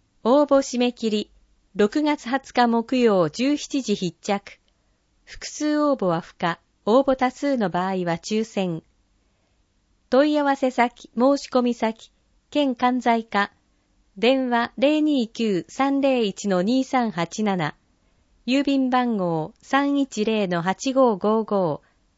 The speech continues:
水戸市笠原町九百七十八番六。ホームページ、茨城県関西課で検索。狩猟をするには免許が必要です。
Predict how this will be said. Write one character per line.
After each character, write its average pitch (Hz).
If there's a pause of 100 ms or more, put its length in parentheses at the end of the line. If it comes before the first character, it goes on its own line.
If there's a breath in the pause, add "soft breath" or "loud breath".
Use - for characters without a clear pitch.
(140)
水 220
戸 302
市 -
笠 226
原 240
町 160
九 294
百 226
七 226
十 202
八 175
番 175
六。 151 (720)
ホ 277
ー 294
ム 285
ペ 247
ー 214
ジ、 - (380)
茨 285
城 -
県 165
関 262
西 254
課 226 (200)
で 220
検 208
索。 - (2250)
狩 233
猟 302
を 302
す 285
る 285
に 240
は 180
免 269
許 254
が 202
必 -
要 214
で 185
す。 -